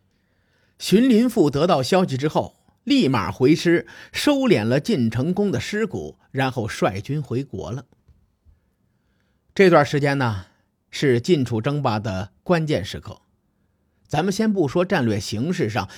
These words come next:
晋楚争霸有多么的激烈，咱们只需要看郑国被打了多少次，就能直观地感受到这一点。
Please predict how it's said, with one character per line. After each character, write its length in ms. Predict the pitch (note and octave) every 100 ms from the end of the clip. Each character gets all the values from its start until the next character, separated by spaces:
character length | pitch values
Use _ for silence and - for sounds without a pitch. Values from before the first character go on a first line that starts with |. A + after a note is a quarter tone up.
| - _
晋 280 | - F3 A#2
楚 220 | A2+ G#2+
争 240 | A#2+ D3
霸 160 | C#3+ B2+
有 140 | G2
多 200 | G2+ G#2
么 120 | C3+ F#2+
的 100 | F2
激 220 | C3 C#3
烈， 180 | C3+ - _ _ _ _ _
咱 220 | D3+ F3+
们 100 | G#3
只 300 | - G#2+ F#2+
需 160 | -
要 180 | G#3 C3+
看 300 | A#2+ C#3+ B2
郑 300 | - C#4 C3
国 260 | G#2+ A#2 - - -
被 220 | D#3+ A2+
打 300 | C3 E2 E2
了 120 | A#2
多 200 | C3+ E3
少 200 | F#3 G2
次， 320 | - C#4+ C4+ -
就 160 | - C#3+
能 220 | A#2 D3
直 320 | - C#3+ A3+ D4+
观 240 | A#3+ E3+
地 80 | C3
感 280 | C3 E2 F#2+
受 160 | A#2+
到 160 | G2+ F#2
这 120 | G#2
一 100 | F#2+
点。 200 | F2